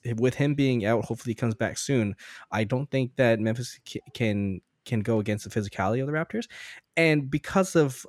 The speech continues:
both the Boston win and the Memphis win, the momentum going against the Bucks,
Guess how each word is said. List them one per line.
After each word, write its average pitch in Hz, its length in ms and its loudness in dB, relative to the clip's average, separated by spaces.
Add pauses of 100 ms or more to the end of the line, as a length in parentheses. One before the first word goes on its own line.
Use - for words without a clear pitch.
both 139 440 2
the 120 260 -2
Boston 120 400 2
win 117 240 2
and 123 200 0
the 131 60 2
Memphis 113 460 -2
win, 110 440 0
the 110 120 -4
momentum 120 500 2
going 110 320 0
against 104 300 -2
the 90 80 -10
Bucks, 151 400 2